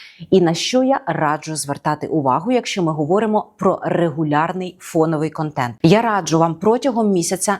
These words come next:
мінімум п'ятнадцять-двадцять днів вести сторіс, при тому сторіс не повинні бути кожного дня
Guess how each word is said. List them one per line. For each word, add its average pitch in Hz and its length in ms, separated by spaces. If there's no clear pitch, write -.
мінімум 233 400
п'ятнадцять-двадцять 214 1200
днів 151 440
вести 214 460
сторіс, 160 560
при 208 180
тому 208 280
сторіс 269 480
не 196 100
повинні 190 400
бути 240 280
кожного 180 600
дня 180 300